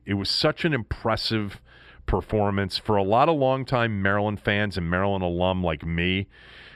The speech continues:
who, you know, Penn State, I know it doesn't, Cooley, you would never know this 'cause it's not a real rivalry, but long before, you know, Maryland and Penn State were in the same conference together,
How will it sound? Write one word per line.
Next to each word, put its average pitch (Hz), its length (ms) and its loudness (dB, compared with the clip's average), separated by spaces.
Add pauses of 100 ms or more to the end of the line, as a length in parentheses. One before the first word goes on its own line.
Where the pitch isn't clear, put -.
who, 110 280 2 (440)
you 104 140 0
know, 92 220 -2 (200)
Penn 147 240 2
State, 131 440 0 (200)
I 120 120 2
know 139 160 2
it 139 80 -2
doesn't, 131 440 -2
Cooley, 117 280 0
you 107 160 -2
would 101 100 0
never 104 260 2
know 98 300 2
this 101 420 0 (380)
'cause 117 220 2
it's 110 200 -2
not 107 240 2
a 110 60 4
real 98 300 0
rivalry, 92 680 0 (400)
but 107 220 2
long 156 640 2
before, 123 800 0
you 110 120 0
know, 107 120 0
Maryland 110 520 0
and 92 140 -6
Penn 110 240 0
State 104 380 -2
were 98 120 0
in 90 60 -2
the 90 80 -2
same 95 300 -2
conference 95 600 -2
together, 80 540 -2